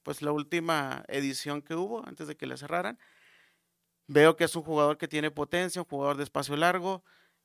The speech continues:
eh, vi que metió goles con izquierda, con derecha, con cabeza. Incluso me, me sorprendió porque vi también por ahí en tiros libres. No quiero decir que es una joya, que es un crack, no, creo que es un jugador que tiene muchas condiciones,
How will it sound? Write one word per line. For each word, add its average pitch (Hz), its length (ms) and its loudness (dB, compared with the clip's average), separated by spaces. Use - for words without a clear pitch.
eh, 131 380 -2
vi 143 360 0
que 143 140 0
metió 139 260 0
goles 139 280 0
con 131 180 -6
izquierda, 156 480 -2
con 131 180 -8
derecha, 147 420 -4
con 131 160 -14
cabeza. 147 400 -6
Incluso 131 340 -8
me, 143 280 0
me 131 240 -6
sorprendió 131 460 -2
porque 147 280 -2
vi 135 220 -2
también 139 300 -6
por 139 140 0
ahí 143 100 2
en 135 100 -6
tiros 143 260 0
libres. 180 460 -4
No 165 340 2
quiero 175 300 6
decir 165 440 0
que 156 220 0
es 147 180 -6
una 147 380 -6
joya, 160 420 -4
que 151 100 -6
es 139 160 -8
un 147 100 -6
crack, 151 380 -2
no, 147 220 -6
creo 143 180 -6
que 151 80 -6
es - 100 -12
un 143 80 -16
jugador 139 340 -2
que 151 120 -8
tiene 143 240 -6
muchas 156 440 0
condiciones, 151 640 -6